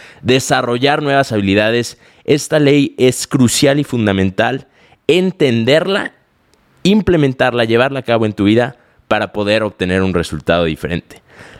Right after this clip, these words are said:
La tercera ley de las veintiún leyes irrefutables de liderazgo es la ley del proceso. Esta ley dice que el liderazgo se desarrolla diariamente, no de un día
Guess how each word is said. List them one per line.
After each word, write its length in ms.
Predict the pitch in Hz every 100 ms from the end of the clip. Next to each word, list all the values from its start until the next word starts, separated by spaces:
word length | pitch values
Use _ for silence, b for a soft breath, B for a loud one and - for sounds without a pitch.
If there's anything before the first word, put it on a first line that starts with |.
| B
La 180 | - -
tercera 360 | 123 123 165
ley 320 | 139 120 117 -
de 80 | 101
las 160 | 92 87
veintiún 380 | 90 85 123
leyes 340 | 104 90 90 -
irrefutables 880 | 127 117 107 92 - 78 73 - -
de 160 | - 113
liderazgo 560 | 104 80 76 73 76 - _ b b
es 240 | 98 92
la 180 | 98 85
ley 420 | 82 101 127 139 - _ _ _ _ _ _
del 480 | 101 104 104 104 85 _ _ _ -
proceso. 580 | 104 95 113 - - _ _ b b b b
Esta 320 | - 139 135
ley 340 | 135 156 170 -
dice 360 | 123 131 -
que 80 | -
el 80 | 98
liderazgo 720 | 98 95 101 120 151 156 165
se 220 | - - 90
desarrolla 720 | 87 - 87 117 131 135 -
diariamente, 1000 | - 101 110 113 110 104 107 107 98 - - _ b b b b
no 380 | 110 123 135 -
de 200 | 98 95
un 280 | 104 123 107
día 420 | 107 107 104